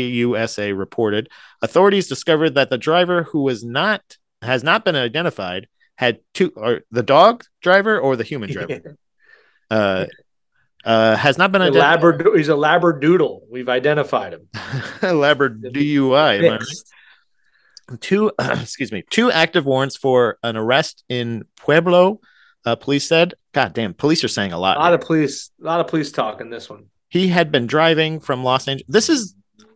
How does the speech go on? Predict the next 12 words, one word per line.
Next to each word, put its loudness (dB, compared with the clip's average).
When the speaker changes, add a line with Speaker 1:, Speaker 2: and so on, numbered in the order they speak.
Speaker 1:
this -4
is -6
not 2
a 2
great 2
written 0
article. -2
Am -6
I 0
right? 2
Am -2
I, 0